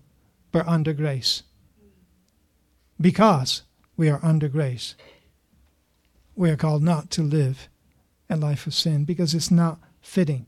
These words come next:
it's not consistent, it doesn't belong. We're called to deliberate, deliberately side ourselves with Christ,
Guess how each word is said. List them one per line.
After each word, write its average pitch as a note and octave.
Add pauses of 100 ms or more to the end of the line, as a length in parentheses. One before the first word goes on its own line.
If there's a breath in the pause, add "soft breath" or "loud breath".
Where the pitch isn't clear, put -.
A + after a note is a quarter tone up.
(140)
it's -
not E3
consistent, D#3+
it E3
doesn't D#3+
belong. D3+ (2500)
We're F3+
called G3
to G3
deliberate, G#3
deliberately G3+
side A3
ourselves A#3
with A#3
Christ, A#3